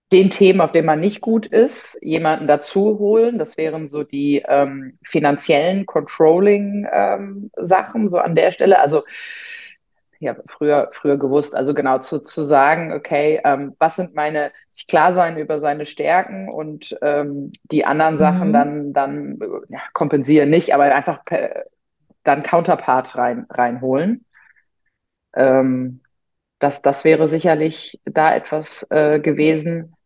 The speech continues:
Speaker 1: Und auch, ja, so vielleicht, ähm, steuerliche Sachen noch sich mit früher beschäftigen, so dann hat dann auf einmal mit Warenabschreibungen und zu tun. Ähm,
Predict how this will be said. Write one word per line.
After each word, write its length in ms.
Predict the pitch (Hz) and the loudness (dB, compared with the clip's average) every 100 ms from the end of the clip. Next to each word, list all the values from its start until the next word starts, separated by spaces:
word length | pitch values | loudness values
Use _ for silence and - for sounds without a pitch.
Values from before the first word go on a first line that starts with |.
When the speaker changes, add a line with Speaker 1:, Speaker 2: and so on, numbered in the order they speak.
| _ _ _ _ _ _ | _ _ _ _ _ _
Speaker 1:
Und 340 | - 156 143 - | 2 2 2 2
auch, 560 | 127 139 156 - - _ _ _ _ _ _ _ _ _ _ _ _ _ _ _ _ _ _ _ _ _ _ _ _ _ - | 6 6 6 2 -10 _ _ _ _ _ _ _ _ _ _ _ _ _ _ _ _ _ _ _ _ _ _ _ _ _ -2
ja, 120 | 123 | 0
so 120 | 135 131 | 0 -2
vielleicht, 600 | - 143 131 143 - - - | 0 2 2 0 -6 -12 -4
ähm, 460 | 139 135 135 131 131 - _ _ _ - | -2 0 -2 -10 -12 -20 _ _ _ -10
steuerliche 760 | - - 147 165 156 156 160 | -6 0 4 6 6 2 0
Sachen 400 | 139 151 151 165 | 0 -2 -2 -10
noch 120 | 151 143 | -10 -8
sich 200 | 147 151 | -8 -6
mit 140 | 139 | -6
früher 300 | - 170 160 | 0 4 4
beschäftigen, 720 | 147 - 156 156 - 147 151 | 4 0 -2 -2 -4 -2 0
so 80 | 131 | 0
dann 140 | 135 143 | 0 0
hat 120 | 139 | 0
dann 120 | 139 | 0
auf 120 | 139 | 0
einmal 240 | 131 135 139 | 0 0 -2
mit 120 | 135 | 2
Warenabschreibungen 1000 | 127 135 123 139 - 139 143 143 143 143 | 2 2 -2 -4 -2 0 0 -2 -6 -10
und 160 | 131 | -12
zu 160 | - 143 | -12 -14
tun. 460 | - 147 147 147 _ - - _ _ _ - | -4 0 2 0 _ -20 -20 _ _ _ -4
Ähm, 600 | 143 131 131 131 120 110 | 0 2 2 0 -2 -6